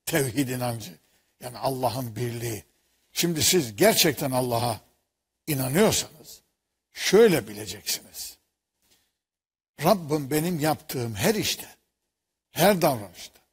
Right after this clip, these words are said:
beni görüyor. Beni duyuyor. Benden haberdardır. Her söylediğimden haberdardır.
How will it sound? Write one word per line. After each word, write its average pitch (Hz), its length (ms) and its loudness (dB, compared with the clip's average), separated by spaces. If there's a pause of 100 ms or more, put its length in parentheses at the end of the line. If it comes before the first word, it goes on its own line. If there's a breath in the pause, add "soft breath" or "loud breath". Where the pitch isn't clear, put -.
(520)
beni 156 260 2
görüyor. 131 500 0 (1000)
Beni 180 260 4
duyuyor. 156 380 2 (760)
Benden 180 300 2
haberdardır. 165 720 2 (560)
Her 233 260 6
söylediğimden 107 840 2
haberdardır. 113 800 -8